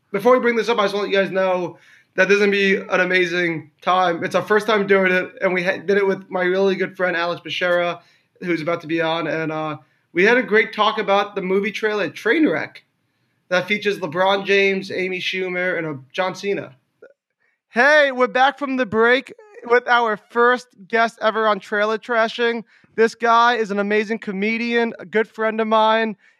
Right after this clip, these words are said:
and he's the host of his own movie podcast called Kill You Last with the very funny Peter Garachi. And this is him right now, Alex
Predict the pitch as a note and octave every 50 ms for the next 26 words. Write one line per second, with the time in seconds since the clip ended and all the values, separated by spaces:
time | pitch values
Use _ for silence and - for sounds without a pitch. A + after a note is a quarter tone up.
0 | _ - A3 A3+ A3 G3+ F3+ G#3+ A3 G3+ E3+ A#3 G#3+ - - - C4+ C#4 D4+ C#4+
1 | - A#3+ A3 G#3+ G#3+ F3 - - A#3+ C4+ C#4+ B3+ B3 A#3 A3+ A3 G3 G#3+ G3 F#3
2 | - G#3 G3+ F#3+ G3 - - G#3 G3 F#3+ F#3+ - - - A3 F#3+ F#3 E3+ _ _
3 | - - B3 B3 A#3+ B3 B3+ A#3+ A3 A3+ G#3+ G#3 G#3+ G#3+ G3+ - _ _ _ _
4 | _ _ G#3+ A3 G#3+ G#3+ G#3 G3 E3+ F3+ G#3 G#3+ A3 G#3+ - - G#3+ G3+ G3 F#3
5 | - - G#3 G3 G3 F3 F3+ F3+ F#3 F3+ F3+ F3+ - - F3+ F3 E3+ - _ _
6 | _ _ _ _ - F#3 F3+ E3+ F#3 G3 - G3+ F3 D#3 G3 F3 E3+ F3+ F3 E3+
7 | E3+ E3 E3 D#3+ D#3+ - - - G#3+ A3 G#3+ A3 A3+ G#3+ - - -